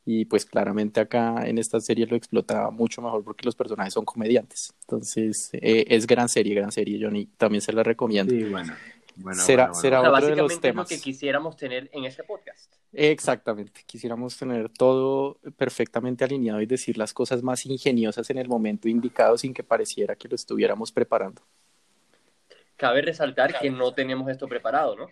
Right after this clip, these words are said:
Speaker 1: No, pues, creo que, creo que es, no, pero para, pero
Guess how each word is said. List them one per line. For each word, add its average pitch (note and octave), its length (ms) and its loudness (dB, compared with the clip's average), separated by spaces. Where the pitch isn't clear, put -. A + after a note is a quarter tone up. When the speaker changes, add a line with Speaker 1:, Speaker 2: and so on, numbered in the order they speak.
Speaker 1:
No, F3 560 6
pues, C3 240 -2
creo C#3+ 200 -4
que, D#3 280 -10
creo C3+ 160 -4
que D#3 100 0
es, - 220 -4
no, F#3 460 -2
pero D#3 240 2
para, A#2+ 500 0
pero A#2+ 280 -6